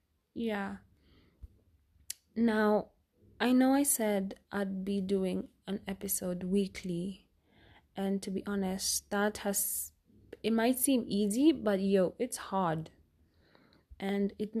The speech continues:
it's no excuse, so I do not want to, like, promise something I cannot deliver on. So I will be doing two month, two episodes a month. That's the first Friday of the month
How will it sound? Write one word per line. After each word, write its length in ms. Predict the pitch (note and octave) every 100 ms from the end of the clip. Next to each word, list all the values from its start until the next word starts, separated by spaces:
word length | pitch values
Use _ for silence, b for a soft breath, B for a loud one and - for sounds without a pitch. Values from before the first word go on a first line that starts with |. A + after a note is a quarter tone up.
| -
it's 220 | G3+ -
no 140 | A3 A3+
excuse, 760 | A#3 - - A3 G#3+ B3+ - -
so 300 | - G#3 - G3+
I 100 | A3
do 160 | A3
not 220 | A#3 A3+
want 320 | G#3 G#3 G#3+ -
to, 320 | G#3 G3 G3
like, 440 | G3 F#3 G3 - - b b b -
promise 420 | - G#3 G#3 G3+
something 520 | - G3 G3 F#3+ F#3+ -
I 60 |
cannot 380 | G3 G3 F#3+ F#3
deliver 420 | F#3+ F#3+ F#3+ F#3+ -
on. 360 | F#3+ F3 F#3 F#3+ B B B B -
So 220 | - A#3
I 80 | G3+
will 120 | A3+ B3+
be 160 | A3+
doing 600 | A#3 A3+ A3 G#3+ G#3 A#3+ - b b b _ _ _
two 200 | - A#3+
month, 340 | A#3+ A3 A3 B3 -
two 200 | - C4 -
episodes 680 | A3 A#3 - A3 A3 G3 -
a 60 | A3
month. 480 | G#3+ F3+ F#3 - - -
That's 240 | G3 -
the 100 | -
first 460 | G3 - A3+ B3+ -
Friday 400 | - A#3 A#3 A#3
of 180 | G#3+ G#3
the 80 |
month 400 | G#3+ G3+ F#3+ G3+